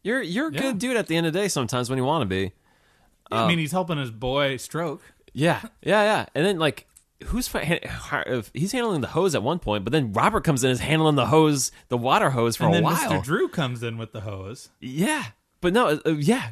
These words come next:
Speaker 1: 'cause, but it's so funny to see, like, the action shot of, like, Robert with, like, the hose s-, spraying the thing
Speaker 2: But
Speaker 1: down.
Speaker 2: then
Speaker 1: It's
Speaker 2: it's,
Speaker 1: like,
Speaker 2: like, nothing is happening to the
Speaker 1: but,
Speaker 2: fire.
Speaker 1: but you get a sense that, like, Robert cares so much about the Downton.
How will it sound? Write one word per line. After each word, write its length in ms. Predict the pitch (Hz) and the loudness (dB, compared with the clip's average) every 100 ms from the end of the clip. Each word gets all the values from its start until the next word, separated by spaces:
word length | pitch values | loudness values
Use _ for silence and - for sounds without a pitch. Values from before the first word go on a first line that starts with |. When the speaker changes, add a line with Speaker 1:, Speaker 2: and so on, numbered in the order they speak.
| - | -2
Speaker 1:
'cause, 140 | 185 | 0
but 120 | 147 175 | 2 2
it's 100 | 160 | 2
so 140 | 262 | 0
funny 180 | 214 214 | 0 0
to 60 | 156 | 2
see, 120 | 170 | 2
like, 120 | 135 | 0
the 120 | - | -2
action 260 | 117 131 127 | -4 -4 -4
shot 240 | - 113 | -2 2
of, 80 | 113 | 2
like, 140 | 113 92 | 0 0
Robert 360 | 107 123 123 113 | 0 2 0 -2
with, 200 | 123 120 | -2 -2
like, 160 | 113 | -6
the 100 | 107 | -6
hose 340 | 92 131 131 - 113 | 0 2 2 0 -6
s-, 80 | |
spraying 280 | - 135 127 | 0 2 2
the 120 | 113 | 0
thing 260 | 107 147 147 | -2 -2 0
Speaker 2:
But 20 | |
Speaker 1:
down. 100 | 107 185 | 2 2
Speaker 2:
then 40 | |
Speaker 1:
It's 60 | 196 | 2
Speaker 2:
it's, 80 | 123 | 0
Speaker 1:
like, 20 | |
Speaker 2:
like, 100 | 160 | -2
nothing 400 | 139 139 - 147 | -4 -4 -6 -6
is 120 | 123 | -6
happening 480 | 113 123 120 107 110 | -6 -8 -8 -10 -8
to 100 | - | -10
the 60 | 143 | -4
Speaker 1:
but, 260 | 143 185 - | 0 0 0
Speaker 2:
fire. 500 | 117 117 - 110 104 | -10 -10 -10 -14 0
Speaker 1:
but 120 | 185 190 | 4 4
you 100 | 175 | 4
get 180 | 262 | 4
a 60 | 220 | 2
sense 300 | - 165 147 | 2 0 0
that, 100 | 117 | 0
like, 260 | 117 110 - _ - | 0 0 -6 _ 0
Robert 360 | 120 160 127 | 2 2 0
cares 280 | - 110 98 | 0 -2 -2
so 260 | - 120 107 | -2 0 0
much 220 | 101 - | -2 -2
about 380 | 101 98 95 - 71 | -2 0 -2 -6 -12
the 100 | 110 110 - | -8 -8 -4
Downton. 440 | 101 110 90 90 | -2 0 0 -4